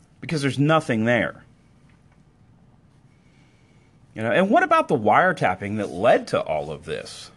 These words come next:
You know, it, <sighs> the F B I was wiretapping Trump Tower.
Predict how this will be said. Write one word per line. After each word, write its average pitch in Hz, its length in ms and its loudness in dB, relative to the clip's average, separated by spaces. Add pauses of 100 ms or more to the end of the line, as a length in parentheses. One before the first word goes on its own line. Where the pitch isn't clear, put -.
(1500)
You 131 140 -4
know, 117 360 0 (380)
it, - 160 -4 (340)
<sighs> - 260 -20
the 147 200 2
F 247 160 2
B 240 120 0
I 247 140 4
was 214 180 2
wiretapping 214 680 2
Trump 196 240 0
Tower. 180 380 0